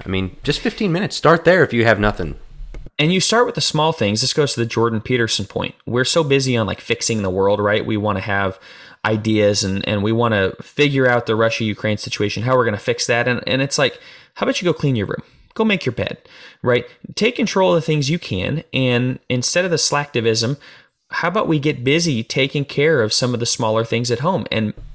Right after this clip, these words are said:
Speaker 2: even the very, the very idea of making your bed, how much more does that, uh, for,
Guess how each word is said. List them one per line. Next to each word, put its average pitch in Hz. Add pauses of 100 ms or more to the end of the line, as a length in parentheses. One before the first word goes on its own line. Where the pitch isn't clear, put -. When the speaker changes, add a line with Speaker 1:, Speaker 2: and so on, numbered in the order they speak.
(140)
Speaker 2:
even 254
the 151
very, 185 (460)
the -
very 220
idea 151
of 135
making 165
your 147
bed, 110
how -
much 226
more 147
does 135
that, 131
uh, -
for, 123